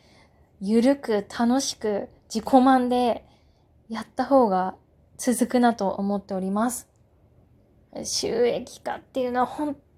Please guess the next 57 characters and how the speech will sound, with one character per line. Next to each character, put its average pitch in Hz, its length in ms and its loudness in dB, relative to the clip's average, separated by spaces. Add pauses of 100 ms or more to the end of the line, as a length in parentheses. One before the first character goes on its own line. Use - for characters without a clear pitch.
当 311 100 2
に 302 200 2
も 285 160 4
う - 80 -4
選 254 240 4
ば 277 120 6
れ 262 120 4
た 208 240 -2
人 226 240 -8
し - 180 -10
か 196 320 -6 (380)
で 233 120 0
き 233 120 2
な 226 100 4
い 208 40 2
っ 202 60 -4
て 202 140 -8
い 190 40 -4
う - 20 -4
の 185 120 -2
は 190 220 -2
本 226 200 -2
当 226 100 0
な 226 120 2
ん 214 60 0
だ 196 100 2
な 185 120 -2
と 190 280 -6 (240)
感 214 200 -4
じ 196 100 0
ま 202 140 2
し 214 80 -4
た。 190 260 0 (600)
あ 226 120 -4
と 226 200 0
は、 247 360 6 (440)
も 190 960 -2
う 190 300 -2
何 214 200 4
が 240 80 4
何 240 140 6
で 208 100 0
も 190 140 -2
継 202 200 -6
続 196 200 -6
す 214 140 -4
る 214 60 0
っ 214 40 -2
て 202 240 -10
い 185 160 -4
う 202 360 -6 (520)
根 214 260 2
性 185 180 2
の 190 160 0
あ 196 60 0
る 190 120 -2
人 - 420 -6